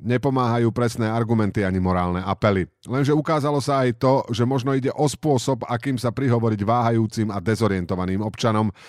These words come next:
z ktorých sa ešte nestali beznádejné prípady. Naď tvrdil, že v sále je odhadom dvesto ľudí, pričom ukričaná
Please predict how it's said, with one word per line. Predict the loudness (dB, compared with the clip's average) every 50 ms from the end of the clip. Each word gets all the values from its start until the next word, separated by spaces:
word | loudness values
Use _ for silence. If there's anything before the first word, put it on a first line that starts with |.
| -20 -20 -18 -18
z | -8
ktorých | -2 2 2 4 2 2 0
sa | -2 -4 -4
ešte | -4 -4 -2 -2 -2
nestali | -2 -2 -2 -2 -2 -2 -2 -2
beznádejné | -2 -2 -2 -2 -2 -2 -2 -4 -4 -4 -4 -4 -6 -4
prípady. | -4 -4 -2 0 0 0 0 0 -2 -6 _ _ _ _ _ _ _ -20 -20 -20 -20 -20 -12
Naď | -6 -4 -4 -4 -4 -2
tvrdil, | -2 0 2 2 2 2 2
že | 0
v | 0 0
sále | 0 -2 0 0 0 0 2 2
je | 0
odhadom | 0 0 0 0 0 0 0 0 0 0
dvesto | 0 -2 -2 -2 0 2
ľudí, | 4 4 4 2 2 0 0
pričom | 0 -2 -2 0 0 -2 -2 -2
ukričaná | -2 -4 -2 -2 -2 -2 0 0 -2 0 0 -2